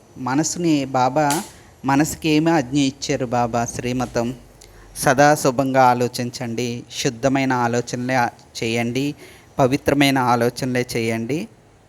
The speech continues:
శుభంగా ఆలోచించండి అనే కదా చెప్పారు బాబా. అదే బుద్ధికి ఏమి, ఏమి శ్రీమతాన్ని ఇచ్చారు? బుద్ధిని దివ్యంగా ఉంచుకోండి, వ్యర్థంగా, వ్యర్థ ఆలోచనలు చేస్తూ, వ్యర్థమైన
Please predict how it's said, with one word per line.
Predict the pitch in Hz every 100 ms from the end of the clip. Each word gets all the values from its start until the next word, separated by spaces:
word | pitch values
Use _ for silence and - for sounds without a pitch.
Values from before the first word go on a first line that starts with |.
| 151 -
శుభంగా | 147 123 135 139
ఆలోచించండి | 127 120 123 123 131 120 131 123
అనే | 127 139
కదా | 135 123
చెప్పారు | 107 110 110 104
బాబా. | 104 101 104 - _ _ _ _ _ _ _ _ _ _ _ - - - - - - -
అదే | 147
బుద్ధికి | 135 139 127 160 165 151 151 139 135
ఏమి, | 147 151 151 147 135 -
ఏమి | 135 147 151 147 143 139 - -
శ్రీమతాన్ని | - 135 143 135 139 131
ఇచ్చారు? | 131 143 123
బుద్ధిని | 117 123 139 156
దివ్యంగా | 127 127 120 135 131 135
ఉంచుకోండి, | 123 113 - 123 110 107 110 - - _ _ _ _ _ _ - _ -
వ్యర్థంగా, | 123 120 120 156 156 156 160
వ్యర్థ | 135 123 113
ఆలోచనలు | 143 143 143 135 139 135
చేస్తూ, | 127 120 - 123 123
వ్యర్థమైన | 123 131 117 143 143 143 143 131